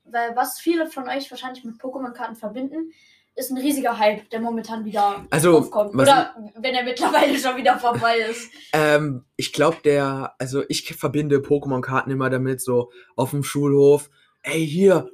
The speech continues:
Speaker 2: mein Glitzer Glurak, was mal in fünf Jahren zehntausend Euro wert ist, willst du das gegen mein Shiggy tauschen?“ <laughs> Also dumme Fünftklässler, die dann ihre Gluraks vertauschen gegen den dummen Shiggy oder
Speaker 1: Also
Speaker 2: so.
Speaker 1: man muss sagen, ich kenn mich bei Pokémons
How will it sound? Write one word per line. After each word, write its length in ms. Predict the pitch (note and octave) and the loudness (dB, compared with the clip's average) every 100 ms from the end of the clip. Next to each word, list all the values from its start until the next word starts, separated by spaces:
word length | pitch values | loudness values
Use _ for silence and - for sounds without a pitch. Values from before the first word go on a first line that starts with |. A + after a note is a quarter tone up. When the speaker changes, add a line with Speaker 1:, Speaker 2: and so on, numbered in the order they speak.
| - | -4
Speaker 2:
mein 280 | D#3 E3+ D#3+ | 0 0 -4
Glitzer 460 | - G#3 G#3 F#3+ | -4 -4 2 2
Glurak, 540 | E3+ E3 G#3 G3 F#3+ F#3+ | 2 0 0 2 2 2
was 220 | D#3+ - | 0 0
mal 240 | D#3 D3+ D3+ | -2 2 2
in 160 | D3 | 0
fünf 300 | - F#3 E3+ | -4 -8 -4
Jahren 260 | F3+ F3+ F#3 | 0 0 0
zehntausend 460 | F3 F#3 F#3 D#3+ E3 | -2 -2 0 0 0
Euro 260 | G3 F#3 | 0 2
wert 160 | D#3 D#3+ | 2 2
ist, 140 | E3 - - | 0 -6 -6
willst 220 | - G#3 F#3+ | 0 0 0
du 40 | |
das 200 | E3+ E3 | 0 0
gegen 180 | F#3+ F3+ | -2 0
mein 160 | D#3 B2+ | 0 0
Shiggy 300 | G3+ G3 G#3+ | -2 -2 -2
tauschen?“ 800 | C3+ B2 C#3 F#3+ G#3+ G#3+ - - | 0 0 0 -2 -2 -4 -10 -18
<laughs> 560 | _ - - - - | _ -20 -18 -16 -8
Also 680 | C#3+ C#3 C#3+ D3 D#3 C#3+ B2 | -4 -4 0 4 6 4 0
dumme 340 | - F3+ F3 E3 | -2 0 2 0
Fünftklässler, 760 | E3+ F3+ E3 E3 D#3 D#3 D3+ | -2 -6 -6 -2 -2 0 -2
die 200 | B2 D3 | -2 -2
dann 240 | D3 C#3+ D3 | 0 0 0
ihre 400 | D3 C#3 C#3 C3 - - _ - | 0 2 0 -2 -8 -20 _ -12
Gluraks 460 | E3+ F#3+ E3 D3 | -4 2 2 2
vertauschen 500 | - C#3 D3 D#3 D3 | 0 -2 2 0 0
gegen 200 | D3 C#3 | -4 -4
den 100 | D3 | -4
dummen 260 | C3+ D3+ C#3 | -4 -4 -6
Shiggy 400 | - D#3+ D3+ C3+ | -6 -6 -4 -2
oder 200 | A#2 B2 | 0 -2
Speaker 1:
Also 180 | - A#3+ | -2 0
Speaker 2:
so. 60 | |
Speaker 1:
man 120 | C#4 C#4 | 0 0
muss 160 | C#4 | -2
sagen, 380 | C#4 C#4 D4+ D#4 _ _ _ G3+ _ _ | -2 -2 -2 -8 _ _ _ -20 _ _
ich 160 | C#4 - | -16 -12
kenn 160 | D4+ C#4+ | -8 -8
mich 140 | C4+ | -8
bei 140 | A#3 | -12
Pokémons 840 | A#3 C#4 C#4+ B3 A#3+ A#3 A3+ - | -6 -6 -6 -8 -8 -10 -14 -18